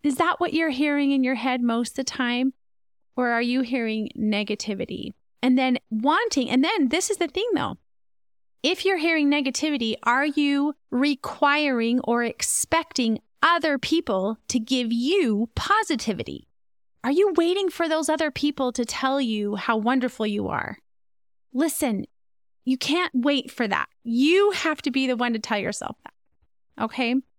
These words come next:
This next vignette, number three, this overwhelmed mother of three kids whose mom and slash grandma of the kids did not follow through on her commitment. That's pretty devastating. And then the daughter says, "You don't care about me and the kids."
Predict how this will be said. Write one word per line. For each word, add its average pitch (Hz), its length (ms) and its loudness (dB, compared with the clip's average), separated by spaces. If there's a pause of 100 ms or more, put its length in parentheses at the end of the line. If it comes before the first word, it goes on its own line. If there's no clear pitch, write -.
(600)
This 285 240 -4
next 330 320 0
vignette, 220 480 0
number 226 300 -2
three, 214 400 -4
this 240 280 -6
overwhelmed 262 600 2
mother 208 360 0
of 208 100 -6
three 254 340 -2
kids 214 640 -6 (420)
whose 240 320 0
mom 220 540 2 (360)
and 208 160 -6
slash - 280 -4
grandma 202 400 0
of 208 80 -10
the 226 80 -4
kids 202 380 -4
did 214 160 -2
not 226 420 0
follow 220 340 0
through 214 240 -2
on 208 120 -2
her 190 140 -2
commitment. - 520 -10
That's 370 340 -8
pretty 277 260 -2
devastating. 208 720 0 (320)
And 226 160 -2
then 214 120 0
the 202 60 0
daughter 226 280 2
says, 220 340 -2
"You 226 120 -2
don't 220 200 -4
care 302 260 0
about 285 280 0
me 285 160 2
and 277 120 2
the 262 60 0
kids." 269 680 -4